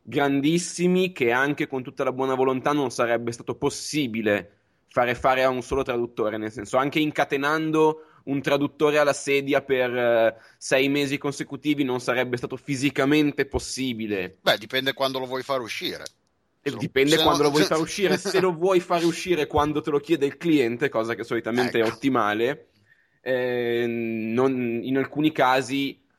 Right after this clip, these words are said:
Speaker 1: non è possibile, e, e in quei casi magari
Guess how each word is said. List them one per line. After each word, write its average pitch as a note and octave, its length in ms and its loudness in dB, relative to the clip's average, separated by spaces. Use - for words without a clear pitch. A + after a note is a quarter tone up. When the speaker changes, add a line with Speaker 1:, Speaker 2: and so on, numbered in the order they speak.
Speaker 1:
non C3 260 -2
è B2+ 80 0
possibile, A#2 960 -2
e, A2+ 1120 0
e B2 100 2
in C3 120 0
quei C#3+ 200 2
casi D#3 320 0
magari C3+ 840 0